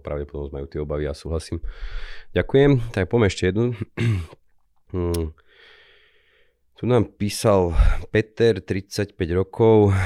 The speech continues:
Dobrý deň, len nedávno som začal investovať vo Finaxe a zau-,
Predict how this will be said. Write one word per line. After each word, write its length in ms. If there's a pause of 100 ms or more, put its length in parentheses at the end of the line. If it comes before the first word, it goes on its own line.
(140)
Dobrý 240
deň, 160
len 160 (160)
nedávno 480
som 240
začal 320
investovať 560
vo 80
Finaxe 480
a 160
zau-, 320